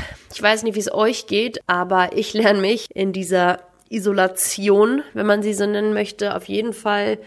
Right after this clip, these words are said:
auch noch mal sehr gut und ein bisschen besser selber kennen. Und ich weiß nicht, ob ihr es kennt, aber ich hasse das, ne? Wenn man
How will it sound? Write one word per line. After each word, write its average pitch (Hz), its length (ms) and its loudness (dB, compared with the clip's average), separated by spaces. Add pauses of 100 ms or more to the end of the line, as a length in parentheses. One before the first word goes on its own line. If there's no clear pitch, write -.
(760)
auch 214 160 2
noch 220 160 0
mal 208 560 4
sehr 202 260 4
gut 202 500 -6 (120)
und 202 140 -2
ein 196 60 -2
bisschen 214 300 -2
besser 196 300 2
selber 185 400 2
kennen. 208 420 2 (540)
Und 185 360 2
ich 190 320 -6
weiß 185 240 -2
nicht, 180 120 0
ob - 60 -8
ihr 185 100 0
es 180 100 -4
kennt, 190 320 -2
aber 170 180 0
ich 170 140 -6
hasse 185 240 -4
das, 175 240 -4
ne? 196 240 0
Wenn 180 100 0
man 185 320 2